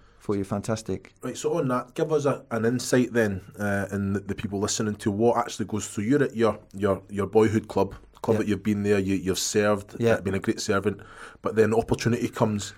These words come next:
Speaker 1: Yeah.
Speaker 2: So people talk about loyalties and all this,
Speaker 1: Yeah,
Speaker 2: but
Speaker 1: yeah.
Speaker 2: it doesn't come into it. It's about progressing, isn't it? A bigger club comes in, it's an
Speaker 1: Yeah.
Speaker 2: opportunity to go on,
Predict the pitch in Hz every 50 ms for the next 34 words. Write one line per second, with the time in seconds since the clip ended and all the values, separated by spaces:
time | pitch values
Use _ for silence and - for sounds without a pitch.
0 | - _ _ 120 120 120 117 117 - - _ - 151 131 113 - 127 120 - -
1 | - 110 - 107 104 104 110 113 110 - - 117 104 107 107 107 110 107 123 139
2 | 135 131 127 113 117 117 - - - - - - 113 170 170 175 - - 143 147
3 | 160 151 - 147 113 - - - 131 123 123 - - - - 123 - - 135 139
4 | 139 - 135 123 120 113 127 127 - 113 101 - 135 139 139 139 - - 120 117
5 | - - 123 110 - 117 113 113 110 - - - - - _ - 127 131 120 -
6 | 127 - 127 120 117 110 - - 101 - 110 110 110 113 117 117 113 113 113